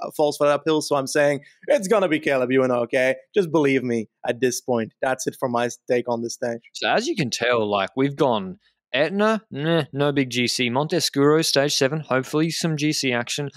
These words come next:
Speaker 2: Blockhouse, definitely. But now we're up to stage fourteen, and we've had, like, three stages,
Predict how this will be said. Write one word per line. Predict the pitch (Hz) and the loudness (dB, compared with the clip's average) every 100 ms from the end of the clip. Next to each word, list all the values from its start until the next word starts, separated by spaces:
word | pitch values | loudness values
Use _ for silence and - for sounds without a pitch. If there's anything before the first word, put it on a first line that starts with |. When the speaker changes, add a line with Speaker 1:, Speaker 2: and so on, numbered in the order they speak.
| - | -8
Speaker 2:
Blockhouse, | 127 127 143 147 123 | 0 0 2 -2 -2
definitely. | 117 127 123 113 101 76 107 123 - - - | -4 -2 -2 -6 -8 -6 -6 -6 -16 -18 -2
But | 113 | -2
now | 135 214 403 | 0 0 2
we're | 254 | 2
up | 214 | 0
to | - | -2
stage | 160 - 165 143 120 104 - _ _ | -4 0 2 4 0 -2 -6 _ _
fourteen, | - - 170 226 247 151 185 220 117 101 101 _ _ _ _ | -12 0 4 4 2 -2 0 0 0 -2 -6 _ _ _ _
and | 131 131 | -6 -2
we've | 127 127 | 0 0
had, | 131 156 | -2 -2
like, | 127 78 - | -2 -2 -8
three | - 104 113 170 208 | -12 -6 -2 -2 -2
stages, | 185 - 156 160 127 120 117 107 | -4 0 0 2 2 0 0 -4